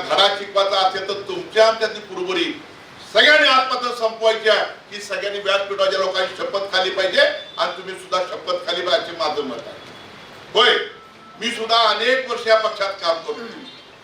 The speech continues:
अत्यंत शिस्तीने मी काम करत असतो, जरा सुद्धा चूक मी करत नाही, झाल्या तर लगेच फोन करून सांगतो, "नाही,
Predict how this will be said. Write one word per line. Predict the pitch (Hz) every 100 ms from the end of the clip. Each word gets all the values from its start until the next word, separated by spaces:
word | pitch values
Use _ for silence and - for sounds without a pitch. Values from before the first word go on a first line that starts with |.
| -
अत्यंत | 196 196 240 254 254 254 247
शिस्तीने | 220 - 262
मी | 262 254
काम | 226 226
करत | 214 196
असतो, | 185 - - - - - - - - - - 196
जरा | 214 269 269
सुद्धा | 262 269
चूक | 269 254 262 226
मी | 220
करत | 262 262 247 240 240
नाही, | 240 247
झाल्या | 247 196 190 220
तर | 226 226 220
लगेच | 208 220 226
फोन | 214 214
करून | 220
सांगतो, | 214 208 208
"नाही, | 208 220